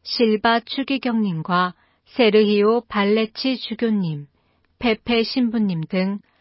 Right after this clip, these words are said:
많은 사제와 주교가 인권을 위해 일하며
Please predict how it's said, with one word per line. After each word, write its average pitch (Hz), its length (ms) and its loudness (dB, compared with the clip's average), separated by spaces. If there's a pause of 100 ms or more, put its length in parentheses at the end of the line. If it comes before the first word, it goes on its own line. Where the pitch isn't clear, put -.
(340)
많은 214 460 6
사제와 208 640 0
주교가 190 720 -2 (420)
인권을 220 680 2
위해 196 280 0
일하며 180 600 -2